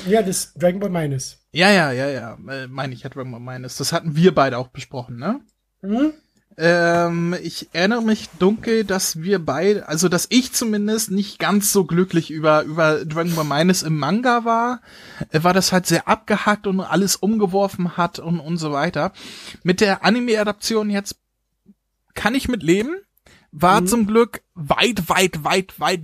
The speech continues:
Speaker 2: weit mehr ausgebaut als der, äh, dieser, dieser eine Kapitel im Manga. Ähm,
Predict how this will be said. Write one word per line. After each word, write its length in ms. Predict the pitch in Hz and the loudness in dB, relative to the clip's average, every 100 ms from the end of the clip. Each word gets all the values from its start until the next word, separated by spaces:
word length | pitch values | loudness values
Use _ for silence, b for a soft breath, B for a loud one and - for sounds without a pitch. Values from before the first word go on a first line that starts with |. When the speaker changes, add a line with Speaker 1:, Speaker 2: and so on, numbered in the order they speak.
| 147 | -4
Speaker 2:
weit 300 | 190 285 294 | 0 0 0
mehr 260 | 233 233 214 | -2 0 0
ausgebaut 720 | 196 226 - 165 147 139 220 | 0 0 0 0 0 0 -2
als 340 | - 160 175 - | -2 -2 -2 -4
der, 380 | 151 151 131 - 139 139 | -2 -2 -4 -4 -2 -2
äh, 40 | |
dieser, 340 | 143 143 139 131 | -4 -2 -2 -2
dieser 440 | 143 139 123 - | -4 -4 -4 -6
eine 240 | 139 151 | -4 -2
Kapitel 480 | 143 151 - 202 165 | 0 0 4 4 4
im 120 | 143 135 | 2 0
Manga. 440 | 160 208 127 185 B B B B B 226 151 | -2 -2 -2 -4 B B B B B -6 0
Ähm, 480 | 156 151 151 147 | 2 2 0 -4